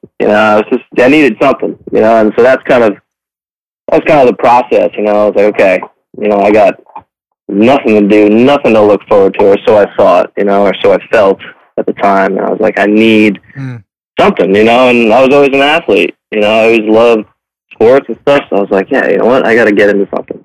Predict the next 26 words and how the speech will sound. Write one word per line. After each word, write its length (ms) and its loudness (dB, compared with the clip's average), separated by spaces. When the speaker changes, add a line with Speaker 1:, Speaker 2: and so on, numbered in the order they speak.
Speaker 1:
So 220 0
that's 240 -4
kinda 200 0
how 100 0
it 60 0
went 140 -2
down. 280 -2
Speaker 2:
Yeah. 380 -8
Yeah. 260 -2
And 100 -2
so 240 0
along 260 0
the 60 0
way, 180 2
you 60 -2
know, 60 -2
you 140 -2
mentioned, 520 -2
you 100 -6
know, 100 -4
the 80 -4
martial 380 -4
arts. 380 -2
W-, 200 -20
did 420 -2
the 500 -6